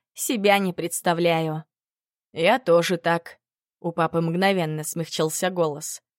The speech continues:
«Но я тогда решил взяться за ум и стать серьёзным парнем для тебя». «Блин, вот в кого у меня такие припадки». Лев тоже так решил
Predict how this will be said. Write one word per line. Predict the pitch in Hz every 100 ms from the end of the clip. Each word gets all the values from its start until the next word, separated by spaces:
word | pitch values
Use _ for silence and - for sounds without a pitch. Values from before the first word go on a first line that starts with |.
| _ _ _ -
«Но | 208
я | 277 269
тогда | 196 202 220
решил | 196 - 220
взяться | 180 160 196 - 175
за | 170 160
ум | 254 175 147 _ -
и | 165
стать | - 254 -
серьёзным | 302 247 180 202 226 233
парнем | - 160 160 160 165
для | 160 165
тебя». | 170 165 160 156 - _ _ _ _ _ _
«Блин, | 175 175 175 175 165 147 151 _ _
вот | - 214 262 208
в | -
кого | 180 170 175
у | 175
меня | 180 180 165
такие | 165 - 175 175
припадки». | 190 196 175 151 - 160 151 156 _ _ _ _ _ _ _ _ _ -
Лев | 202 214 214 - _
тоже | - 220 185 165 156
так | 180 165 -
решил | 175 170 - 277 320